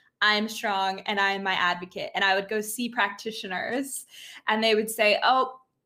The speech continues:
you know, just like you probably experienced, Michael, of, of going through pots and E. coli and, and these types of conditions," you know, my practitioners, most of them that I saw would say something along the lines of,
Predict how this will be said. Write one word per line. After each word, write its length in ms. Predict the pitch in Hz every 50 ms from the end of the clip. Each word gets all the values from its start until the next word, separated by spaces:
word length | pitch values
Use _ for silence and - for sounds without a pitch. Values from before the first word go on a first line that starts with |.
| _ _ _ _ _ _ _ - - _ - _
you 140 | 226 240 233
know, 340 | 226 214 208 208 214 208 208 - 214 202 - 208 196
just 280 | - 240 233 226 -
like 300 | - 220 202 - - - _ _
you 240 | - 202 233 254 247
probably 480 | - - 214 202 202 214 202 214 202
experienced, 520 | 180 180 - - - 208 196 202 202 208 -
Michael, 380 | 196 175 180 202 - 208 208
of, 160 | 202 190 185 - -
of 320 | 190 196 190 185 185 - _ _ _
going 200 | - 202 190 196
through 180 | 196 - 196 -
pots 440 | - 294 285 285 262 - - -
and 140 | - 202 185
E. 100 | 190 185
coli 440 | 190 - 285 277 269 254 247 233 226
and, 140 | 214 208 -
and 220 | - 208 208 202
these 240 | 208 208 208 202 -
types 300 | - - 208 208 - -
of 80 | 196 -
conditions," 640 | - 190 190 202 220 214 - 214 196 196 196 185 - - - - - - _
you 120 | 254 254
know, 300 | 247 233 220 208 208 202
my 260 | 208 214 214 202 196 - - _
practitioners, 800 | - - 233 226 233 - 262 254 - 254 226 208 196 208 208 -
most 360 | 214 214 233 320 320 - -
of 80 | 233 220
them 200 | 180 185 190 202
that 100 | 196 185
I 120 | 175 185
saw 380 | 202 - - 294 381 403 339 277
would 180 | 226 208 208 208
say 340 | - - 190 185 185 190
something 380 | 196 - - 202 180 - 202 208
along 320 | 196 196 180 180 180 185
the 80 | 180 185
lines 340 | 175 170 170 170 170 175 -
of, 160 | - - -